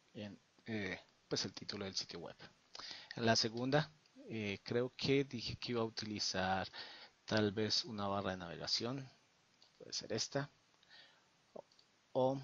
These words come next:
vamos a ver qué otro tenemos por acá, de pronto por acá,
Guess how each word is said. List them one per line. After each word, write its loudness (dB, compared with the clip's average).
vamos -4
a -6
ver -4
qué -6
otro -6
tenemos -6
por 0
acá, 4
de -20
pronto -12
por -2
acá, -6